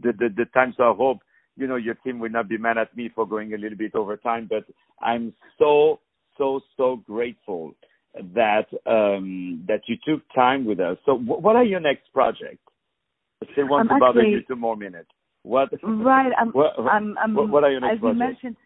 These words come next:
Speaker 2: as you mentioned before, I'm always remembering in my, about my home, uh, land, Poland.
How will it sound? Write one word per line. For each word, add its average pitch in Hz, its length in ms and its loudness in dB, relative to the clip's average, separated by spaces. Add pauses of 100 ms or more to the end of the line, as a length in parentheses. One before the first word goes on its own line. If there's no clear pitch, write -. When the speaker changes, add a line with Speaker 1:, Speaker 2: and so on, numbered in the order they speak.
(380)
Speaker 2:
as 202 160 -4
you 214 80 -8
mentioned 220 400 -6
before, 208 540 0
I'm 196 200 -2
always 190 300 -2
remembering 180 460 -8
in 175 100 -12
my, 165 180 -10 (300)
about 165 240 -2
my 160 100 -4
home, 165 500 -10
uh, 156 360 -10
land, 147 380 -6 (100)
Poland. 160 480 -2